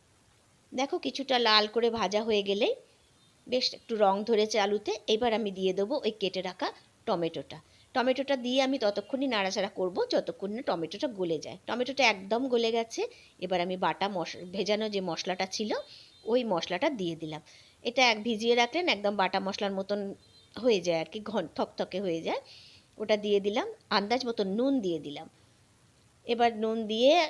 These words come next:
আর মশলাটা দিয়ে এবার য-, ততক্ষণই কষতে থাকবো যতক্ষণ না তেল ছাড়ে। দেখো কি সুন্দর তেল ছেড়ে দিয়েছে, ও মশলার জলটাও শুকিয়ে মশলাটা একদম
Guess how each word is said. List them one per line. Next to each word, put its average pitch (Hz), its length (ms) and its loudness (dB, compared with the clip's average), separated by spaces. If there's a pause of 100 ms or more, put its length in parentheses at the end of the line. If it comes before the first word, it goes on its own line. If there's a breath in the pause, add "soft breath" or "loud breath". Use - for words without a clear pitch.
(120)
আর 180 180 0
মশলাটা 185 440 -4
দিয়ে 196 320 -2
এবার 220 220 4
য-, - 160 -6 (140)
ততক্ষণই 226 520 0
কষতে 220 280 0
থাকবো 214 260 -4
যতক্ষণ 190 460 -2
না 208 160 -4 (400)
তেল 240 220 4
ছাড়ে। 196 300 -6 (400 soft breath)
দেখো 165 260 -4
কি 240 140 -8
সুন্দর 226 400 0 (100)
তেল 190 180 2
ছেড়ে 208 280 2
দিয়েছে, 214 400 0
ও 233 60 2
মশলার 185 560 -2
জলটাও 185 440 0
শুকিয়ে 262 400 -4
মশলাটা 190 460 -4
একদম 226 340 -4